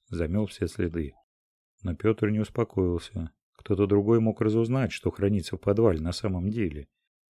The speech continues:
Тогда Андрей предложил перевести органы в какое-нибудь закрытое на капитальный ремонт здание. Работы там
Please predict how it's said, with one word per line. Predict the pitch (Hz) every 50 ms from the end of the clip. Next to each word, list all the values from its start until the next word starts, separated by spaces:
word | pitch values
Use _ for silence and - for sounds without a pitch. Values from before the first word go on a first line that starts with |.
| _ _ _ _ _ _
Тогда | - 80 78 85 87 98 107 117 135 131 _ -
Андрей | - 95 90 87 90 113 113
предложил | - 98 95 92 98 98 95 107 107
перевести | 98 - - 101 101 101 - - - 107
органы | 107 110 127 123 110 110 110 110
в | 101 -
какое-нибудь | - 110 104 - 120 113 110 107 107 101
закрытое | 95 104 98 - - 127 131 127 - 120 117 117 110 - - -
на | - 92
капитальный | - 113 104 - 104 98 - 110 107 104 107 104
ремонт | 101 101 110 110 104 101
здание. | 101 117 123 113 87 78 73 71 - _ _ _ _ _ _ _ _ _ _ _ _ _ _ -
Работы | 95 - 92 87 92 117 127 - - 113
там | - - 120 117 113 107 92